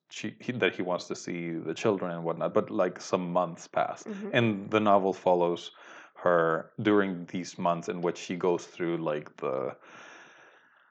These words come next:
Speaker 1: what do you call it, a bereavement period? <laughs>
Speaker 2: Yeah.
Speaker 1: Through, yeah, like, the, the, the response to this, uh, horrible change in her life. And she does come full circle in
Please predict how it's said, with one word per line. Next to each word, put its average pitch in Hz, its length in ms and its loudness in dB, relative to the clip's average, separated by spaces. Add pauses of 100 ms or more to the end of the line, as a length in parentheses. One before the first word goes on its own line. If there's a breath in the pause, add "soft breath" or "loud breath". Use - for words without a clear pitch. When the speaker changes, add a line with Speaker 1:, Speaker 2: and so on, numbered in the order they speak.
(340 soft breath)
Speaker 1:
what - 120 -4
do 69 60 -6
you 76 60 -8
call 69 180 -2
it, - 60 -4
a - 40 -8
bereavement 90 840 -2
period? 113 380 -4
<laughs> - 60 -4 (680 loud breath)
Speaker 2:
Yeah. 180 380 -14
Speaker 1:
Through, 98 300 0
yeah, 92 200 2
like, 80 220 -6
the, 80 300 -2
the, 78 300 -4
the 80 140 -4
response 90 600 0
to 82 120 -4
this, 80 380 -6 (140)
uh, 73 200 -2
horrible 78 920 -4
change 131 340 -2
in 90 80 -2
her 78 140 -4
life. 78 420 -2 (400 loud breath)
And 117 180 0
she - 140 -2
does 156 240 10
come 131 220 4
full - 420 2
circle 87 800 2
in 87 420 -6